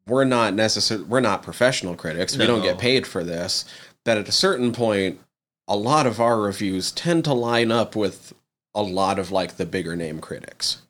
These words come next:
Speaker 2: Yeah,
Speaker 1: 'Cause we've
Speaker 2: and I
Speaker 1: seen enough movies to think of movies in the same way that they tend to,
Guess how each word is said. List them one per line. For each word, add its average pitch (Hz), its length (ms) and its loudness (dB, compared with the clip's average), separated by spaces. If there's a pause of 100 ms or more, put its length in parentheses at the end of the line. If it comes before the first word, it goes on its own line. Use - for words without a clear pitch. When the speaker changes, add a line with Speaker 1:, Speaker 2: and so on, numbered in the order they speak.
Speaker 2:
Yeah, 107 200 -6
Speaker 1:
'Cause 131 180 0
we've 139 140 2
Speaker 2:
and 147 80 2
I - 40 2
Speaker 1:
seen 143 160 4
enough 120 300 2
movies 110 380 0
to 98 160 -4 (600)
think 156 200 2
of 117 140 0
movies 107 420 0
in 101 80 0
the 101 80 -2
same 95 320 -2
way 90 180 -2
that 87 200 -10
they 87 180 -6
tend 90 300 -12
to, - 200 -12